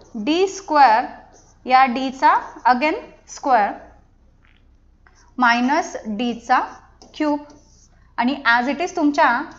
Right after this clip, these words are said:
एक्स क्यूब मायनस थ्री एक्स स्क्वेअर प्लस वन ही term as it is. ठीक आहे, आता इथे कसं करणार सॉल्व्ह हे बघा,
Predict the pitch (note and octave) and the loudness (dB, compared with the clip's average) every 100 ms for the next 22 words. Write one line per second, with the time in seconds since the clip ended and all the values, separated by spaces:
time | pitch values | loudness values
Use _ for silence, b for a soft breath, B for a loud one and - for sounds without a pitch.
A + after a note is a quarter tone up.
0 | - - - - _ _ - A#3 A#3+ - | -20 -20 -20 -20 _ _ -6 -4 -4 -8
1 | - D#4 E4 C4 B3 A#3 A#3 C4 F4 - | -8 -4 -4 -4 -2 0 0 -2 -4 -8
2 | - C#4+ D4+ D4 A#3 A#3 - - B3+ A3+ | -6 -4 -4 -2 -2 -2 -10 -8 0 0
3 | G#3 D4 - - _ _ B3 B3 E4 - | 0 -8 -16 -20 _ _ 0 2 2 -4
4 | - G#3 A3 C4+ - - - A#3 G3 A#3+ | -14 -2 -2 -2 -6 -18 -14 -12 -2 -2
5 | F4 - - G#3 E3+ F3 E3+ - G3 - | -2 -10 -4 -4 -2 -8 -16 -18 -20 -20
6 | - _ _ - C#4 F4 G#4+ - b b | -20 _ _ -8 -2 2 0 -2 b b
7 | b b b b _ - - D4 C4+ F4 | b b b b _ -6 2 6 6 2
8 | - - _ _ _ _ _ _ _ _ | -6 -20 _ _ _ _ _ _ _ _
9 | _ _ _ B3+ D4 D4+ E4 E4 D4 D4+ | _ _ _ -10 -2 0 2 0 0 -2
10 | D4+ C#4+ D4 C4+ C#4 | 0 0 0 0 0